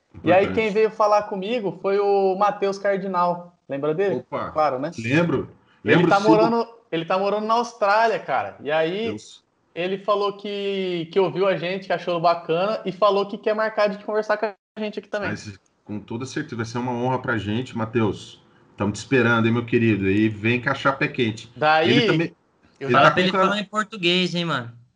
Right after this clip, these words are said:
Speaker 3: pra ele
Speaker 2: Hein?
Speaker 3: falar
Speaker 1: Claro.
Speaker 3: em inglês, não, que senão
Speaker 2: Nós
Speaker 3: o pessoal
Speaker 2: podemos
Speaker 3: vai
Speaker 2: até
Speaker 3: atingir o nosso
Speaker 2: Ah, não.
Speaker 3: nicho, né?
Speaker 2: Não, nós podemos até fazer no, nos dois, né? Ele mostra pro pessoal lá do
Speaker 1: Fale por você,
Speaker 2: Austrália.
Speaker 1: porque eu não falo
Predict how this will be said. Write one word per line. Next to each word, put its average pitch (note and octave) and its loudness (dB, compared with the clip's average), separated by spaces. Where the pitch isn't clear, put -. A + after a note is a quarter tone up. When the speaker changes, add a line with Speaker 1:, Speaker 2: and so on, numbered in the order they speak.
Speaker 3:
pra A2+ -6
ele A2+ 0
Speaker 2:
Hein? - -
Speaker 3:
falar C3 2
Speaker 1:
Claro. E3 2
Speaker 3:
em F3 -2
inglês, D#3 -10
não, C#3+ -2
que F3+ -4
senão E3 -4
Speaker 2:
Nós D3+ 0
Speaker 3:
o - -8
pessoal F#3+ 0
Speaker 2:
podemos G3+ 2
Speaker 3:
vai E3+ 0
Speaker 2:
até E3 0
Speaker 3:
atingir E3 -12
o E3+ 0
nosso E3+ 2
Speaker 2:
Ah, - 2
não. F#3+ 6
Speaker 3:
nicho, F3 -2
né? E3 -14
Speaker 2:
Não, B3 -2
nós C#3 -2
podemos F3+ 0
até F#3 0
fazer F#3+ -2
no, G#3 -4
nos G#3 -6
dois, F#3 2
né? D#3+ 0
Ele D#3+ -2
mostra E3 -4
pro - -18
pessoal E3 -4
lá D#3+ -2
do D#3 -2
Speaker 1:
Fale E3 -4
por A3+ -6
você, A3+ 0
Speaker 2:
Austrália. - 0
Speaker 1:
porque - -10
eu F3 -4
não F#3+ -8
falo F#3+ -4